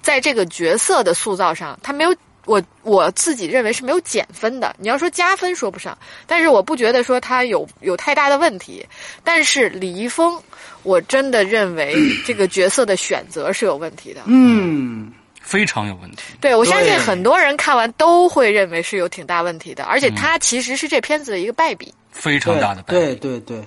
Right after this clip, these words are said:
Speaker 1: 对吧？就是他的，
Speaker 2: 毫无疑问。
Speaker 1: 他，因为老炮儿已经把这些，这些人物的性格去地域性塑造的这么有特点了，而李易峰作为一个北京人的儿子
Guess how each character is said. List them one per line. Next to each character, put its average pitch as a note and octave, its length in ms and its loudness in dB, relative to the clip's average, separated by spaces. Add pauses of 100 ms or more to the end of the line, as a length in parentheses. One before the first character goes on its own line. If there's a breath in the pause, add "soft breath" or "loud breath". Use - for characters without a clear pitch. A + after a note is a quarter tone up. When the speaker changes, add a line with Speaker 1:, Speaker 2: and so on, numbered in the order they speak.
Speaker 1:
对 A3+ 120 2
吧？ F#3+ 220 -2 (260 loud breath)
就 F4+ 120 0
是 E4+ 120 2
他 D#4+ 220 2
的， G4 80 4
Speaker 2:
毫 D4 60 4
无 - 20 -2
疑 - 40 -20
问。 - 220 -18
Speaker 1:
他， G4+ 300 2 (280 loud breath)
因 G4 140 2
为 G#4 140 2 (180)
老 G#3 200 4
炮 F4 200 0
儿 D#4 80 4
已 G3+ 120 -4
经 C4+ 240 0
把 G3 200 0
这 D4 180 -2
些， C#4 260 0 (240)
这 E4+ 160 2
些 D4 220 0
人 G#3+ 240 2
物 D4+ 180 -2
的 G#3 120 2
性 B3+ 360 -4
格 F3 220 -2 (120)
去 - 440 -4
地 E4 240 4
域 C4+ 140 -2
性 G#3 260 -6
塑 D#4 200 -4
造 C4+ 160 2
的 F#3 120 -2 (100)
这 G4 160 2
么 A#3+ 180 -2
有 E3 140 0
特 F#3+ 220 -4
点 E3 180 -6
了， A#2+ 220 -6 (320 loud breath)
而 C4 180 2
李 C4 200 0
易 G#3+ 60 -2
峰 D#4 280 0 (160 loud breath)
作 E4+ 160 2
为 E4+ 100 4
一 F#4 60 4
个 F4+ 100 2 (120)
北 F3 260 2
京 C4+ 240 0
人 A#3 180 2
的 F#3+ 80 -2
儿 D3+ 360 -4
子 E3+ 180 -2